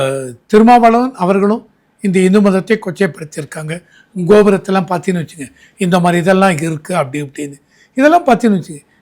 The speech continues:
எல்லா மதத்துலையும் சில, சில இதெல்லாம் இருக்கும். கிறிஸ்டியானிட்டி, பைபிள்லையும் பார்த்தீங்கன்னு வச்சுங்க, சில இதெல்லாம் இருக்கும். இதெல்லாம் வந்து அப்படியே எடுத்துக்கூடாது. என்ன கான்டெக்ட்ல இருக்கு,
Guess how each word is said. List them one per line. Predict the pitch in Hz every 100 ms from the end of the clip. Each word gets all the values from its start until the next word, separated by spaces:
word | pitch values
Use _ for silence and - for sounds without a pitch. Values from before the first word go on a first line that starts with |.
| -
எல்லா | 233 285 269
மதத்துலையும் | 240 269 285 269
சில, | - 185 180
சில | 170 156
இதெல்லாம் | 175 170
இருக்கும். | 131 - _ _ _ _ 208
கிறிஸ்டியானிட்டி, | 196 - 214 190 202 170 175
பைபிள்லையும் | 208 208 202 156
பார்த்தீங்கன்னு | 160 180 156
வச்சுங்க, | - _ _ _
சில | - 233 214
இதெல்லாம் | 180 175 175 147
இருக்கும். | 131 139 - _ _ _ -
இதெல்லாம் | 240 285 277
வந்து | 233 247
அப்படியே | 180 240 311 233
எடுத்துக்கூடாது. | 165 170 - 135 127 _ _
என்ன | 220 247 262 - 208
கான்டெக்ட்ல | 247 247 240 - 208 202 151
இருக்கு, | 165 - - -